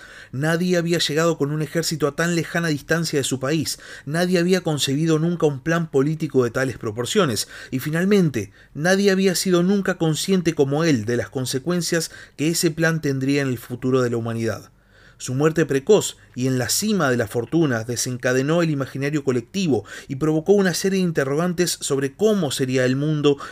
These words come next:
si él hubiese podido consolidar su construcción y reunir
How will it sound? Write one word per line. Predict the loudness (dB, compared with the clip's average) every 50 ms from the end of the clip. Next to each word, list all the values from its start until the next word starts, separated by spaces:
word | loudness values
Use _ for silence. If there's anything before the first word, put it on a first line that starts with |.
| -12
si | -8 -4 0 2 4 6
él | 6
hubiese | 6 6 4 4 2 0 -4 -2
podido | 0 2 4 4 4 4 4 2
consolidar | 0 -2 -2 -2 0 2 2 2 2 0
su | -2 -4 -4
construcción | -4 -4 -4 -6 -6 -6 -2 0 0 2 0 0 -4 -8 -14 -14 -4 0
y | 2 2
reunir | 2 4 2 2 2 2 2 2 2 0 -2